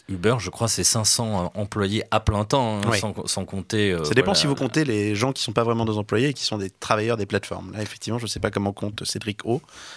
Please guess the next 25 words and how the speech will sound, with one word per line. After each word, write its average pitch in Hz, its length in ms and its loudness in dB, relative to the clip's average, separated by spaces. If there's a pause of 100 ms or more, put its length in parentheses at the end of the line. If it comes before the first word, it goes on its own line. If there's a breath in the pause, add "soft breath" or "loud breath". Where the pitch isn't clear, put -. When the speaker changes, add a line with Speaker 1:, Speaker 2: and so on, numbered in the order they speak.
(440 loud breath)
Speaker 1:
Bah 110 100 4
alors 135 100 4
du 135 100 -2
coup, 196 140 0
quand, 147 180 0
quand 131 240 -2
Cédric 131 400 0
O 165 80 4
nous, 120 220 0
nous 110 160 -2
dit 123 120 -2
qu'il 117 140 -4
faut 104 200 -2
impérativement 120 680 0
des 113 140 0
licornes 107 340 -2
en 98 80 -2
France 139 320 -4
et 104 60 -8
que - 40 -10
c'est - 160 -6
une 98 120 -6
priorité 101 500 -2
pour 104 180 -8
l'emploi, 90 360 -6